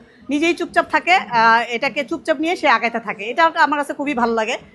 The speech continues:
বিয়ে করে ফেলছে, এটা আসলে ভুলের কারণে হয়ে গেছে, এটা তো স্বাভাবিক হয়ে গেছে, এখন কিছু করার, দর্শক মেনে নিচ্ছে আবার।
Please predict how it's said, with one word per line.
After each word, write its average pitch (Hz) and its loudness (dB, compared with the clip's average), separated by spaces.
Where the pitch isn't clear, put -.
বিয়ে 311 -4
করে 381 0
ফেলছে, 359 -2
এটা 311 0
আসলে 285 -2
ভুলের 262 0
কারণে 285 0
হয়ে 262 2
গেছে, 269 -4
এটা 277 -8
তো 254 -2
স্বাভাবিক 247 2
হয়ে 220 -2
গেছে, 202 -8
এখন 180 -10
কিছু 240 -14
করার, 240 0
দর্শক 302 -2
মেনে 359 0
নিচ্ছে 320 -2
আবার। 190 -2